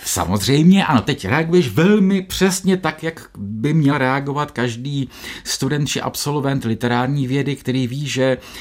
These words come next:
postava není totéž, co autorka. No jo, jenomže ono tam těch situací je více u různých postav, v různých knihách.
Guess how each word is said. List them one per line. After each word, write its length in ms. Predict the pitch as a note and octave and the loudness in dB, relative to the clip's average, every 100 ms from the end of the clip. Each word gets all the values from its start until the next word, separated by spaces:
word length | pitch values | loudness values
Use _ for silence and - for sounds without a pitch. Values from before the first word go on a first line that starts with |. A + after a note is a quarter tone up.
| - | -10
postava 540 | - C#3 - D3+ C#3+ C#3 | -2 0 0 0 0 2
není 340 | C3 B2 C3+ | 4 4 4
totéž, 540 | B2+ A2 A#2+ A2+ A#2 - | 0 -2 -2 -2 -4 -8
co 300 | - G#2 G#2 | -2 0 0
autorka. 500 | F#2 F#2 G2 G2+ - - - - - _ | -2 -4 -4 -6 -10 -14 -20 -20 -20 _
No 100 | E3 | 2
jo, 240 | B3+ C#4+ F2+ | 4 4 0
jenomže 720 | E2 G2+ D#3 F3+ F#3 A3+ A3 - - | -4 -6 -2 -2 -2 -4 -4 -6 -4
ono 280 | B2+ F3+ | -2 -2
tam 320 | G3+ G3+ G#3 G#3 | -2 0 0 0
těch 340 | A#3 A3 - - - - | -2 -4 -8 -20 -20 -20
situací 1000 | - C#3 F3+ F#3+ F#3 - G3 G3 G3+ G#3 - _ _ - | -12 -8 -4 -6 -6 -8 -6 -4 -4 -4 -8 _ _ -4
je 280 | C3+ B2 D#2 | -2 -2 -2
více 540 | F#2+ - - B2+ E3 - | -4 -4 -2 -2 -2 -2
u 220 | A2 D#2 - | -2 -2 -8
různých 560 | - D#2+ D#2 F#2 D3 F3 | -12 -10 -6 0 0 0
postav, 600 | G3 F#3 - G#3+ A3 G#3+ - | -4 -6 -6 -4 -4 -4 -6
v 80 | G#2 | -2
různých 500 | A#2+ A#2+ F3 F#3 F#3 | 0 0 0 -2 0
knihách. 580 | F#3+ F#3+ G3+ G#3 G#3 | 0 2 2 0 -2